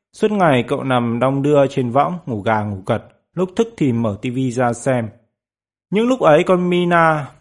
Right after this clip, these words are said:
mặc sức ung dung lượn lờ quanh nhà mà chẳng lo tai họa ập xuống đầu.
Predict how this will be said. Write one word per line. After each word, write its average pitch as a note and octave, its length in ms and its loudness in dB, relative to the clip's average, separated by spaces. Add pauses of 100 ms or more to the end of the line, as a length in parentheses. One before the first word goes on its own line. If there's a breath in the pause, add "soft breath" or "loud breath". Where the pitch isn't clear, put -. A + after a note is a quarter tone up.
(140)
mặc E3 240 -2
sức A3+ 200 -2
ung D#3+ 220 -2
dung D3+ 260 0
lượn C3+ 220 0
lờ B2 240 2
quanh C#3 180 -2
nhà B2 220 0
mà G#2+ 140 -4
chẳng G#2 340 -6
lo A#2 120 -2
tai A#2 180 -2
họa A#2+ 260 -2 (100)
ập - 180 -8
xuống A2+ 280 -6
đầu. A2+ 280 2